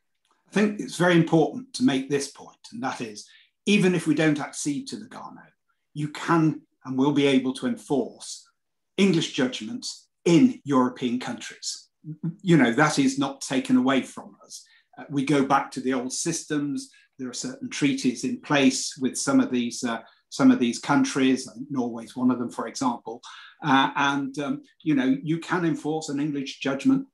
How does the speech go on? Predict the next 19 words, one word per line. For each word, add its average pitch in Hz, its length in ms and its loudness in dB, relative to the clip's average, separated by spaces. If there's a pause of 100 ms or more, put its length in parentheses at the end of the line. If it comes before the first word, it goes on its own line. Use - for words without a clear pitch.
(180)
in 170 180 6
France, - 720 0
uh, 120 320 -8
a-, 139 200 -10
at 127 100 -12
the 117 80 -10
moment, 117 440 -10
even 147 300 8
though 135 160 8
we 127 140 6
are 127 40 4
not, 135 220 2
have, 135 260 -6
have 131 180 -2
not 135 180 0
acceded 120 540 0
to 131 100 -6
Lugano. 120 560 -2
So 110 200 -8